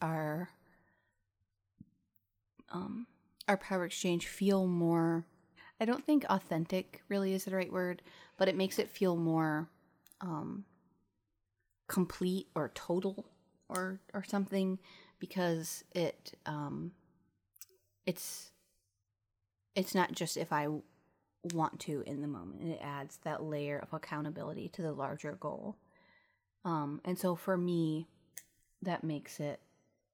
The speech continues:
more complete, and it makes me feel like you have more control. Do you feel like it gives you more control, or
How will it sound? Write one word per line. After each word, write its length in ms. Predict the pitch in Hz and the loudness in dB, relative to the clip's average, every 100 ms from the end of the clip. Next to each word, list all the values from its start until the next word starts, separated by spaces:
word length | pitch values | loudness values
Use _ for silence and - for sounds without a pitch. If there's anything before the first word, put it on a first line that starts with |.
| _ _ _ _ _ _ - | _ _ _ _ _ _ -2
more 320 | 185 160 135 | 2 2 0
complete, 460 | - 165 - 175 - | -4 -10 -6 -6 -2
and 80 | |
it 20 | 165 | -2
makes 180 | 160 - | -2 -4
me 80 | |
feel 180 | 151 175 | -6 -4
like 160 | 151 - | -6 -6
you 60 | 165 | -6
have 220 | 139 151 | -4 -4
more 260 | 139 104 - | -6 -6 -10
control. 540 | - - - - - _ _ _ _ _ _ - 175 - 185 170 | -12 -14 -10 -12 -12 _ _ _ _ _ _ -14 -14 -14 -18 -6
Do 100 | 196 | 0
you 360 | 180 196 220 220 | 2 2 2 0
feel 280 | - 233 220 | -2 0 4
like 340 | 214 208 - - | 2 0 -6 -2
it 360 | 214 202 - - - | 2 2 0 -10 0
gives 300 | 233 202 220 | 2 2 2
you 420 | 220 220 214 214 _ - | 4 4 2 -2 _ 0
more 220 | 208 202 | 4 4
control, 720 | - 208 - 202 196 190 185 | 4 -2 2 4 4 4 0
or 260 | 165 160 156 | 0 2 0